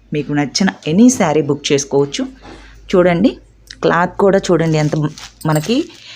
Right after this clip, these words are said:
ఈ ఎండాకాలం చాలా మెత్తగా ఉంటుందండి. క్లాత్ కూడా చాలా స్మూత్గా చూడండి, కాటన్ లెక్క ఉంటుందండి, మెత్తగా ఉంటుంది.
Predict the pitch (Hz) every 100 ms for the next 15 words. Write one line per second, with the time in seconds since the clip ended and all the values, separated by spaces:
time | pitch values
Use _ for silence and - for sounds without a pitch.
0 | - - 156 151 156 185 185 156 226 370
1 | - 165 160 151 143 - 214 202 160 139
2 | 139 139 131 127 131 135 139 - 123 117
3 | - - - - - - - - - -
4 | 156 156 170 156 156 156 - 143 143 -
5 | _ _ - - - - 160 160 170 247
6 | - - - - - - - 190 165 175
7 | 160 151 151 185 170 151 143 143 262 -
8 | _ _ - - - 147 - 185 165 156
9 | 147 147 175